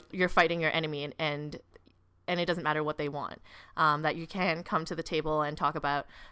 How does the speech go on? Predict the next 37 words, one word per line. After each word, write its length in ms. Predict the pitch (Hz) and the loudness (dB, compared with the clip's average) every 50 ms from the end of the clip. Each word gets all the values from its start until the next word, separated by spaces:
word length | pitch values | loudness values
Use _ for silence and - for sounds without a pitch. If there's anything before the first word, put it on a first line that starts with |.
| - - | -8 -2
um, 420 | - 160 151 151 143 143 139 143 | 2 4 4 4 4 2 0 -4
compromises 600 | 156 - 208 160 160 170 156 151 156 156 160 147 - | 0 2 2 2 2 2 2 0 0 -2 -6 -8 -8
and 100 | 151 147 | -10 -8
solutions, 560 | - 165 156 147 147 - 160 147 147 156 - - | -6 -4 -4 -4 -4 -4 -6 -6 -6 -8 -8 -8
even 180 | 170 160 165 | -6 -6 -4
though 140 | 160 156 156 | -4 -2 -2
in 140 | 156 151 151 | -2 -4 -4
this 160 | 151 147 - | -6 -8 -8
case 360 | - 180 151 139 143 - - - | -6 -4 -4 -4 -6 -8 -8 -6
it 120 | - 165 156 - | -4 -4 -4 -4
ended 200 | 156 156 156 151 | -6 -6 -6 -8
up 140 | 151 151 | -8 -6
we 80 | - 156 | -4 -4
had 160 | 147 147 - | -4 -4 -4
to 60 | - | -4
put 120 | - 175 151 | -2 -4 -2
it 60 | - | -2
back 220 | - 143 139 - | -2 -2 -2 -2
on 100 | 151 151 | -4 -6
the 60 | 151 143 | -6 -6
ballot. 480 | - 143 139 151 - - - - - - - - - - | -4 -2 -2 -2 -4 -6 -10 -10 -12 -14 -18 -20 -8 -2
But 60 | - 247 | 4 6
the 80 | 262 | 6
other 120 | 277 311 339 | 6 6 4
thing 160 | - 359 330 | 2 0 2
I 80 | 311 | 2
really 320 | 277 247 240 226 226 220 214 | 4 4 4 6 6 6 4
like 200 | 196 175 180 - | 4 2 2 2
that 100 | 185 - | 0 0
you 80 | 180 | 0
said 380 | 185 - 180 165 165 165 170 - - | 0 2 2 4 4 4 2 -2 -2
was, 460 | - 190 185 170 165 165 170 170 - - - | 0 2 4 4 4 2 2 -2 -4 -2 2
um, 400 | 175 175 165 160 156 156 160 151 - - - | 4 6 6 4 4 0 -4 -10 -14 -4 2
that 400 | 214 180 175 175 170 170 170 - - - - - - - | 6 6 8 8 6 6 4 0 -4 -14 -20 -20 -14 -10
social 400 | - - 240 226 226 - 254 233 | 0 2 4 4 4 4 2 2
consumption 800 | - 277 247 - 302 262 294 302 - 262 220 190 175 165 160 - - _ _ _ _ _ _ _ - | 0 -2 0 2 2 2 2 0 -2 -2 -2 -2 -2 -4 -6 -10 -12 _ _ _ _ _ _ _ -12
spaces 840 | - - - 226 240 277 269 - 190 165 151 160 185 220 220 - | -8 2 4 4 4 4 2 -2 -2 -2 -2 -2 -4 -8 -10 -12